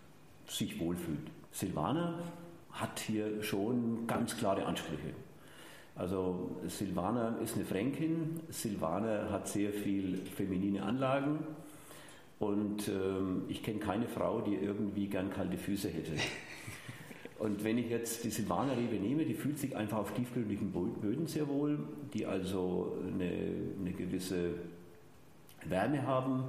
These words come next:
Und, ähm, das braucht die Silvaner Rebe. Also sie braucht tiefgründige Böden, die nachhaltig sind, die ein gutes Wärmespeichervermögen haben und, äh, die eben nicht so schnell kalt werden. Mhm. Und wenn man da jetzt zum Beispiel grad Franken nehmen,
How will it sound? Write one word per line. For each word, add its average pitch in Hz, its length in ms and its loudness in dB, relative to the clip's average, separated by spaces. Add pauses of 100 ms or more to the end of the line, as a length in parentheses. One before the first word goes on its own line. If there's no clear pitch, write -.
(640)
Und, 95 440 0
ähm, 90 420 2 (100)
das 87 280 -2
braucht 87 360 -2
die 95 60 0
Silvaner 85 500 0
Rebe. 85 320 0
Also 85 160 -4
sie 92 120 -4
braucht 104 320 2
tiefgründige 117 440 0
Böden, 143 320 2
die 101 100 0
nachhaltig 151 480 2
sind, 139 320 4 (480)
die 104 100 2
ein 101 60 2
gutes 123 320 0
Wärmespeichervermögen 110 1080 2
haben 113 520 4
und, 98 440 0
äh, 95 160 0
die 98 200 2
eben 95 140 2
nicht 95 180 0
so 92 80 -2
schnell 85 320 0 (280)
kalt 85 340 0
werden. 76 260 0
Mhm. - 580 -8
Und 92 80 2
wenn 95 100 2
man 101 140 2
da 101 120 4
jetzt 107 320 0
zum 101 120 0
Beispiel 101 240 0
grad 101 180 0
Franken 120 460 0
nehmen, 127 400 2